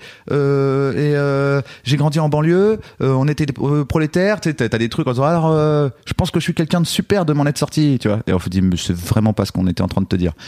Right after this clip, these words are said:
T'es en train, en train de te dire que dans la société, en tant qu'homme, t'as un avantage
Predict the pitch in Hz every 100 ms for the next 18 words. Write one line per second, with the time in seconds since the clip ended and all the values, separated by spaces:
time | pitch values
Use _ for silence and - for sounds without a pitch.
0 | - - - 98 107 101 - - - 101
1 | 95 98 117 123 98 92 95 113 117 101
2 | 117 101 98 123 127 120 92 98 98 101
3 | 110 113 92